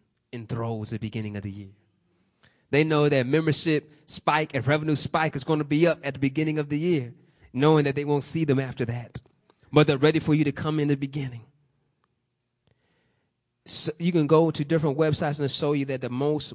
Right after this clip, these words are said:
most resolutions are what? To lose weight, get out of debt, get in shape. These are the top ones year after year that you hear.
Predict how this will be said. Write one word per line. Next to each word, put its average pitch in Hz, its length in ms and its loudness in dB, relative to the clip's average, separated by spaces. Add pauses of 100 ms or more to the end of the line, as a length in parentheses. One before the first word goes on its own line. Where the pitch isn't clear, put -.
most 139 300 -2
resolutions 135 460 -4
are 123 140 0
what? 123 260 -4 (180)
To 127 80 -10
lose 123 360 -4
weight, 117 300 -8 (680)
get 123 200 -2
out 117 180 -2
of 117 160 -10
debt, 104 220 -8 (760)
get 127 220 0
in 131 100 -2
shape. 98 460 -8 (1700)
These 147 300 -2
are 135 140 -4
the 127 100 -8
top 131 360 -14
ones 117 600 -20 (300)
year 135 340 -2
after 131 200 -10
year 127 220 -6
that 117 180 -8
you 120 80 -10
hear. 120 520 -14